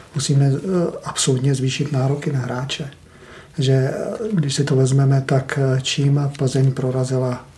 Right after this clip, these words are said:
do Evropy. Že opravdu hrála rychlý, moderní fotbal. To znamená, že ten fotbal byl strašně náročný na kondici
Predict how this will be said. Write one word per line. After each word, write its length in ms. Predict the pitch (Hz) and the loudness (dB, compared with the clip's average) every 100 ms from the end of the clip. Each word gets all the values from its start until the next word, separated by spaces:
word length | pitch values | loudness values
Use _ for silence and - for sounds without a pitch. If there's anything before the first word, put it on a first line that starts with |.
| - | -6
do 100 | - | -4
Evropy. 480 | 131 127 123 123 90 - - - - - - - | -2 -4 -4 -6 -8 -14 -20 -20 -20 -20 -10 -2
Že 400 | 127 127 127 135 | 0 2 0 -2
opravdu 840 | 143 135 135 139 135 139 139 139 | -4 -2 0 2 2 4 4 4
hrála 400 | 135 131 131 143 | 2 2 0 0
rychlý, 360 | 139 135 135 135 | 0 0 0 2
moderní 540 | 135 139 135 135 139 | 4 2 2 2 2
fotbal. 640 | 139 131 120 127 127 139 143 - - - - - | 2 0 0 0 0 -2 -4 -12 -20 -20 -20 -10
To 100 | - | -2
znamená, 520 | 131 135 135 135 135 131 | 2 6 6 6 6 4
že 120 | 131 | 2
ten 260 | 139 139 | 2 0
fotbal 380 | 131 135 131 135 | 2 -2 0 0
byl 140 | 131 131 | 0 -2
strašně 360 | - 139 160 | -4 -4 -2
náročný 500 | 139 131 135 139 147 | 0 0 0 0 0
na 100 | 139 | 0
kondici 680 | 131 139 131 127 - 143 | 0 2 2 0 0 -4